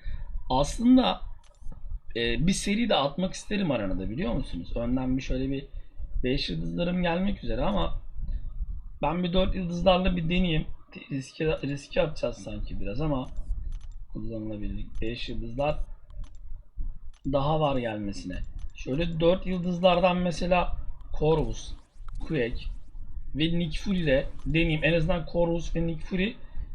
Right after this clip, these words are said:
bir sıkıntı olursa beni koruyabilecek pozisyonda olacaklar. Zaten ben birkaç seri attığım zaman ne kadar etki edip etmediğini anında anlarım arkadaşlar. Hadi bakalım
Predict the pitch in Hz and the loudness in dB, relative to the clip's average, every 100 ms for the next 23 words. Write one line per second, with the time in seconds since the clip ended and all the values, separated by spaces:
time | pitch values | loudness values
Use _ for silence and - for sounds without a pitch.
0 | - 160 - 185 196 190 196 196 196 - | -4 -4 -4 -4 -2 0 2 2 2 0
1 | 214 175 180 - 165 175 175 170 165 180 | 0 2 0 0 0 2 0 0 -2 -2
2 | - 113 110 - 107 104 104 110 - 214 | -4 -4 -4 -6 -4 -4 -4 -4 0 0
3 | - - - - - - - 214 226 220 | 0 -2 -2 -4 -4 -2 0 2 4 4
4 | 214 - 226 - 214 202 208 - 233 196 | 2 2 0 0 0 2 2 2 0 4
5 | 190 196 185 190 185 180 175 - 180 - | 6 6 6 4 4 2 0 0 0 2
6 | 185 - 147 139 190 - - - - - | 2 2 2 2 0 0 0 0 -2 -2
7 | - 175 185 175 185 156 160 139 117 101 | 2 4 4 6 4 4 4 2 2 0
8 | 101 - - 110 - 175 185 139 - 117 | -2 -2 -6 -10 -4 0 0 0 -2 -2